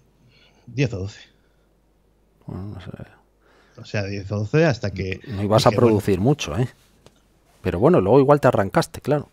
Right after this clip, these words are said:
Speaker 1: Sí, y, y lo mandé a Karma siete porque, me perdonará <laughs> si alguien queda de Karma siete, de, de,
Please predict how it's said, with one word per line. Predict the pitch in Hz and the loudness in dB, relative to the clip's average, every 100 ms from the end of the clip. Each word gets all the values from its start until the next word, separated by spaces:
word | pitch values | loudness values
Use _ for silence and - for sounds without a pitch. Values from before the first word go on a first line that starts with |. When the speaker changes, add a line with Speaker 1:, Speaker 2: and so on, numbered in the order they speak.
| _ | _
Speaker 1:
Sí, | - 190 185 - _ _ _ | -6 -2 -2 -4 _ _ _
y, | 156 147 135 127 127 120 117 117 _ _ _ _ _ _ _ _ _ - _ | 2 4 4 2 2 -2 -4 -10 _ _ _ _ _ _ _ _ _ -20 _
y | 156 143 | 0 2
lo | 131 | 2
mandé | 135 185 | 0 -2
a | |
Karma | 208 233 208 | 0 0 0
siete | 190 185 214 | 0 -2 -2
porque, | 143 117 - 101 98 95 67 64 - - - 113 101 | -4 -6 -4 -2 -2 -4 -8 -14 -16 -20 -20 -14 -10
me | 90 | -8
perdonará | 95 98 98 104 151 | -4 -2 0 2 0
<laughs> | |
si | - 165 | -2 -2
alguien | 135 135 123 | 0 0 -2
queda | 135 123 | -2 -2
de | 117 | -2
Karma | 123 120 110 | -4 -6 -6
siete, | 117 131 113 | -6 -6 -6
de, | 101 - - 202 220 - | -6 -10 -14 -10 -8 -2
de, | 104 101 98 - - | 0 2 0 -6 -10